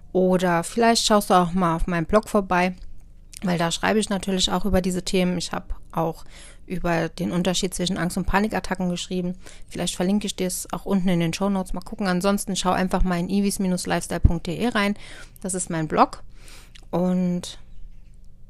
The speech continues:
ja, ich schreibe halt darüber und, und rede auch darüber, weil ich helfen möchte, dass du vielleicht verstehst, was mit dir los ist, dass du vielleicht ein gutes Gefühl hast und weißt,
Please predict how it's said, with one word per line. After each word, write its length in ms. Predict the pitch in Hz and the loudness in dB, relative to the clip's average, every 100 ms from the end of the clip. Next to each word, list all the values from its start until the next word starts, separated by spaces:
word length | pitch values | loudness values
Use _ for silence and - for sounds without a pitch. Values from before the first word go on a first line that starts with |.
| - | -2
ja, 320 | 190 196 160 175 - - - | 2 2 2 -6 -12 -18 -12
ich 120 | 170 | -10
schreibe 280 | - 208 - | -2 -2 0
halt 160 | 214 | 0
darüber 460 | 202 202 196 196 185 | 2 2 4 4 4
und, 160 | 165 180 | 0 -2
und 240 | 180 180 | -2 4
rede 300 | 208 233 214 | 6 8 8
auch 120 | 185 | 6
darüber, 560 | - 196 196 202 196 202 - - - - | 4 4 4 4 2 2 -6 -16 -18 -16
weil 480 | 175 170 180 185 180 | -6 0 2 2 0
ich 280 | - 180 - | -4 -6 0
helfen 360 | 190 202 226 208 | 2 4 4 4
möchte, 580 | 202 208 - 196 202 208 - - - - - - - | 4 2 -2 0 0 0 -8 -20 -20 -20 -18 -18 -12
dass 220 | 170 180 | -2 -2
du 80 | - | -2
vielleicht 320 | 208 220 208 | 2 4 2
verstehst, 340 | - 190 202 185 | 0 -4 -4 -4
was 120 | 180 | -2
mit 160 | 185 - | -2 -2
dir 100 | 165 | 0
los 340 | 190 285 - | 4 2 2
ist, 400 | - 233 240 - | 4 4 4 -4
dass 140 | 160 | -6
du 80 | - | -6
vielleicht 360 | 180 190 190 - | -6 -4 -4 -2
ein 100 | 202 | -2
gutes 280 | 220 214 - | -2 -4 -6
Gefühl 320 | 196 240 220 | -2 2 2
hast 180 | 214 202 | 0 -2
und 140 | 180 | -2
weißt, 420 | 165 190 208 - | 0 2 0 -4